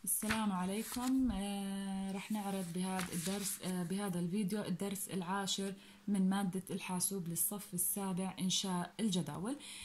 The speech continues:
بداية رح نتعرف على معنى الجدول أو تعريف الجدول. الجدول هو مجموعة من الصفوف والأعمدة المتقاطعة التي تشكل مجموعة من الخلايا.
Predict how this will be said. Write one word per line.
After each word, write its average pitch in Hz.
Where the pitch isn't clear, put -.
بداية 240
رح 214
نتعرف 208
على 208
معنى 208
الجدول 170
أو 175
تعريف 190
الجدول. 196
الجدول 185
هو 190
مجموعة 175
من 202
الصفوف 247
والأعمدة 170
المتقاطعة 208
التي 202
تشكل 190
مجموعة 214
من 220
الخلايا. 175